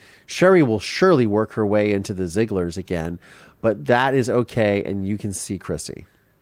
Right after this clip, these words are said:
Because Chrissy is under eighteen years of age, she must come with a person over eighteen, which is you.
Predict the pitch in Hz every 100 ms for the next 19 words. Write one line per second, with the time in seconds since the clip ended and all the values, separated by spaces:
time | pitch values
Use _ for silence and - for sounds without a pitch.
0 | _ _ _ _ _ - _ - - -
1 | 139 226 214 190 180 180 147 160 135 131
2 | 151 160 - 151 135 123 107 - 123 120
3 | 117 - 107 107 147 - - 117 110 104
4 | - 113 104 107 - - 214 156 107 101
5 | - 101 95 98 107 110 95 82 80 -